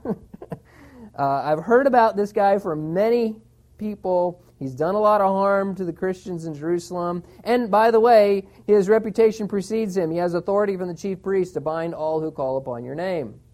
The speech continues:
And the Lord says, "Yes, <laughs> that's the one I'm thinking of. <laughs> I've got big plans for him," right? Verse thirteen, or verse twelve. I'm sorry, verse fifteen. "He is a chosen vessel of mine to bear my name before Gentiles, kings,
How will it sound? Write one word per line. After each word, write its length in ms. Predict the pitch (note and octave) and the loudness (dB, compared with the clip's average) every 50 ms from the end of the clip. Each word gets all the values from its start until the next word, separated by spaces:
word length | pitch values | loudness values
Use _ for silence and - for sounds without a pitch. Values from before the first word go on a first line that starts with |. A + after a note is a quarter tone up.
| _ _ _ _ _ _ _ _ _ _ _ _ _ _ _ _ _ - | _ _ _ _ _ _ _ _ _ _ _ _ _ _ _ _ _ -20
And 100 | C3 C3+ | -14 -12
the 40 | C3+ | -8
Lord 200 | C3 C3+ C3+ C3 | -8 -8 -8 -8
says, 220 | - C3+ B2 B2 | -10 -12 -10 -8
"Yes, 400 | B2+ C#3+ C#3+ C#3 A#2+ - - - | -4 -2 -2 -2 -2 -4 -8 -12
<laughs> 40 | - - | -10 -10
that's 320 | - D3+ C#3 C#3+ - - | -8 -8 -8 -10 -8 -8
the 60 | D#3+ | -8
one 180 | C#3+ D3 D3 D3 | -8 -8 -8 -10
I'm 100 | C#3+ D3 | -10 -10
thinking 320 | - D3 C#3 - C3+ B2 | -10 -10 -10 -10 -12 -14
of. 200 | A#2 G2+ G2 - _ _ - - - | -14 -16 -18 -20 _ _ -20 -20 -20
<laughs> 80 | F#3+ - _ _ - - | -20 -20 _ _ -20 -10
I've 260 | - D#3+ F3 E3+ E3+ | -6 -4 -4 -2 0
got 280 | F3+ F3 D#3+ C#3+ C#3+ C#3+ | 0 0 0 -2 -4 -4
big 340 | - F#3 F#3+ G3 F#3 E3 - | -4 -2 -2 -2 -2 -4 -6
plans 520 | - G3+ G3 F#3 F#3 F#3 F3+ F#3 F3 - | -6 -4 -2 -2 0 -2 -2 -4 -6 -6
for 160 | - D#3+ C#3+ | -8 -6 -6
him," 260 | C#3 C3 B2 G#2 G#2+ F#2+ | -6 -6 -8 -10 -12 -14
right? 280 | A#2+ B2+ C3+ C#3+ C3 | -12 -10 -8 -8 -8
Verse 180 | B2 C3+ C#3 C#3 | -10 -12 -12 -12
thirteen, 540 | - C#3+ C3+ C3+ C#3 - D3 C#3+ B2+ A#2+ A#2 - - _ _ _ _ _ _ _ - | -10 -12 -12 -10 -8 -8 -8 -8 -10 -12 -14 -18 -20 _ _ _ _ _ _ _ -10
or 100 | C3+ C#3 | -8 -6
verse 200 | C#3 C3+ C3+ - | -6 -6 -8 -8
twelve. 420 | - D3 C#3+ C3+ C3+ B2 A#2 A2 - _ _ _ _ _ _ _ _ _ _ _ _ _ _ - | -8 -4 -2 0 0 -2 -2 -6 -10 _ _ _ _ _ _ _ _ _ _ _ _ _ _ -20
I'm 80 | F3+ - | -16 -10
sorry, 300 | - A#2+ A2 A#2+ C#3+ C#3+ - - - | -8 -6 -4 -4 -6 -8 -10 -14 -12
verse 140 | B2 B2 | -12 -8
fifteen. 440 | - G3 G#3+ G#3 - E3+ C3 G#2 - - - - - | -4 -4 -2 -2 -2 -2 -4 -4 -8 -14 -20 -8 0
"He 100 | E3+ F#3 | 2 4
is 100 | F#3 E3 | 4 2
a 60 | E3 | 0
chosen 540 | C#3+ - F#3+ F#3 G3+ G3+ F#3+ G3+ G3 F#3 D#3+ | -2 -2 0 2 2 2 2 0 -2 -2 0
vessel 460 | E3+ F#3 F#3+ F#3+ - - F#3 F3 E3 | 2 2 2 0 0 -4 -2 -2 0
of 200 | D3+ D#3+ D3 C#3+ | 0 -2 -2 -2
mine 560 | D#3 D#3+ D#3+ E3 E3 E3 D#3+ D3+ C#3+ C#3+ C#3+ C#3 | -2 -2 0 0 0 0 -2 -4 -4 -8 -10 -10
to 120 | - D3 | -10 -10
bear 360 | C3 A#2+ D3 D3+ D#3 D#3+ D#3+ | -6 -2 -2 0 0 0 -2
my 200 | E3 D#3 D3+ D3 | -4 -4 -6 -6
name 340 | C#3+ C#3+ C#3+ D3 C#3+ C#3+ C#3+ | -6 -6 -8 -8 -8 -8 -8
before 240 | C#3 C3+ - B2 B2 | -10 -10 -10 -10 -10
Gentiles, 540 | B2+ C#3 C#3+ C#3+ C#3 D3 C3+ C3 B2+ B2 - | -8 -8 -8 -8 -6 -4 -4 -4 -6 -8 -10
kings, 480 | - D3+ C#3 C#3 C#3 C3+ C3+ C3+ - | -12 -10 -8 -8 -8 -10 -10 -12 -16